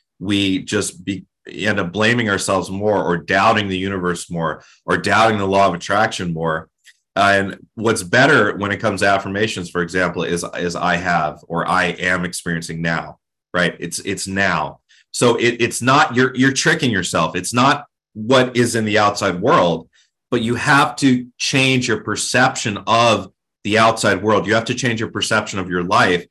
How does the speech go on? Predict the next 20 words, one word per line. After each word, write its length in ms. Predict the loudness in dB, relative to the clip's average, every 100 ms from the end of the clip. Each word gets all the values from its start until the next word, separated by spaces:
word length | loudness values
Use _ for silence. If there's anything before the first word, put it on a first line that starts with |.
| _ _ -6
if 200 | -4 -2
you 100 | 0
want 320 | 2 0 -2
this 220 | -4 -4
to 140 | -8 -10
truly 340 | -4 -2 -2
work. 420 | 2 2 2 -2 _ _ _ _ _ _ _ _
So, 200 | -2 0
for 160 | 2 2
example, 640 | 2 4 4 4 0 0 -6 _ _
one 220 | 0 4 6
of 200 | 4 2
the 320 | 2 2 0
most 380 | 0 2 2 -2
important 680 | -6 -6 0 2 2 -2
things 240 | -4 -2 -4
that 200 | -6 -8
you 100 | -6
can 180 | -6 -4
do, 540 | 2 2 2 -4 -12